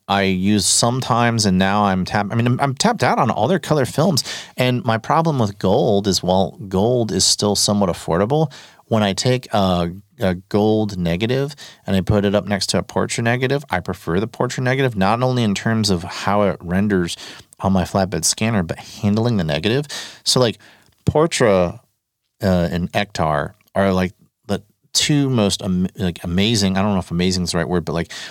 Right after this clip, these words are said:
when you handle a negative and put it on a, a tray, um, like, that was one thing I, I don't particularly <laughs> care much for about Ilford and, like,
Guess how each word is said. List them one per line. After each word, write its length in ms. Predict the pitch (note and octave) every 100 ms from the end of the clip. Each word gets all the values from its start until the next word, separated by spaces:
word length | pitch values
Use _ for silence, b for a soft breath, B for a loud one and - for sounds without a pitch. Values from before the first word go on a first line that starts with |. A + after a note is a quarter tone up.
| B
when 160 | C#3 D#3+
you 120 | F#3
handle 500 | B2+ C3+ C#3 B2 G2
a 60 |
negative 460 | F#2 F#2 F#2+ E2+ D#2+
and 160 | F#2 D#2+
put 140 | G#2+
it 180 | G#2 F#2+
on 380 | F2+ F2+ F2+ E2
a, 240 | - F2 D#2
a 40 | D#2+
tray, 540 | - - F#2+ D#2 D2+ - B B B B
um, 340 | G2 F2+ D#2+ -
like, 160 | G2 F#2
that 160 | G2+
was 120 | C3 A#2
one 160 | A2
thing 180 | G#2+ G2
I, 80 | F2 F#2
I 120 | F#2+
don't 320 | E2+ F#2 F#2
particularly 580 | - - G2 G#2 G2 G2+
<laughs> 120 | -
care 120 | G#2
much 240 | G2 F#2+ F#2
for 180 | - F#2
about 280 | F2 E2+
Ilford 500 | G2 F#2+ - F#2 F2+ F2
and, 340 | F2+ E2 D#2+ D#2+
like, 220 | D#2+